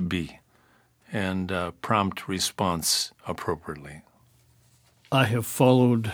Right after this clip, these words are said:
Speaker 2: your career from a distance. We've only met a few times,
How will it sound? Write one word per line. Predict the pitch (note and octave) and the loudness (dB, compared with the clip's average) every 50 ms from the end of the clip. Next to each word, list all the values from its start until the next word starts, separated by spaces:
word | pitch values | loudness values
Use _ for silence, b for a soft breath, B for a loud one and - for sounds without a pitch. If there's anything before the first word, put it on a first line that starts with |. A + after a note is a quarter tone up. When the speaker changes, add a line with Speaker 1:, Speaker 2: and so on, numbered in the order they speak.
| - - | -6 -2
Speaker 2:
your | - C#3 C3 B2+ B2 A#2 | 2 4 6 6 6 4
career | - - B2+ B2 C#3 C#3+ C3+ | 2 2 4 6 6 6 6
from | C3+ - B2+ A#2+ A2+ | 6 6 4 6 6
a | |
distance. | A2 A2+ C#3 D#3+ D3 - - D#3+ F3+ F#3 - - - | 4 4 4 2 2 4 4 4 4 4 2 2 2
We've | B2 A2+ A2+ | 2 4 4
only | A#2+ A#2+ A2+ G#2 | 4 4 4 2
met | G#2 G#2+ A2 G2+ | 2 0 0 -2
a | F#2 | -2
few | - - C#3 B2+ | 0 2 2 2
times, | - - A2+ F#2+ F2+ F#2+ B2 D#3 D3 - - - - - | 2 0 -6 -6 -4 -6 -6 -6 -6 -8 -10 -10 -10 -12